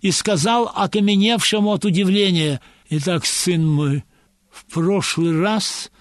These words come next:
вы просили рассказать вам о страданиях Господа нашего Иисуса Христа». Госпожа Рузвельт попросила генерал-майора тут же при ней задать заключённым вопрос:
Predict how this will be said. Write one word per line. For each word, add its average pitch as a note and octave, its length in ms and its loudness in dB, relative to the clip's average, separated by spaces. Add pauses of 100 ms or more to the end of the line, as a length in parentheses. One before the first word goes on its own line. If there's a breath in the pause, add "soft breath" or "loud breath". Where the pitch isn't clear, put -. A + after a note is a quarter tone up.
(160 soft breath)
вы E3+ 140 0
просили F3 500 0
рассказать F3 720 0
вам F#3+ 280 0 (240 loud breath)
о F3 100 0
страданиях F#3+ 960 2
Господа E3 720 0
нашего F3 520 0
Иисуса F3 460 -2
Христа». F#3 720 -4 (840 soft breath)
Госпожа D#3+ 720 -2
Рузвельт D3 680 0 (300 loud breath)
попросила F#3 840 0
генерал-майора E3+ 1200 0 (380 loud breath)
тут A3+ 240 2
же E3 180 2
при G3 240 0
ней G3 440 2 (260 loud breath)
задать F3+ 440 0
заключённым G#3 840 2
вопрос: G3+ 720 -2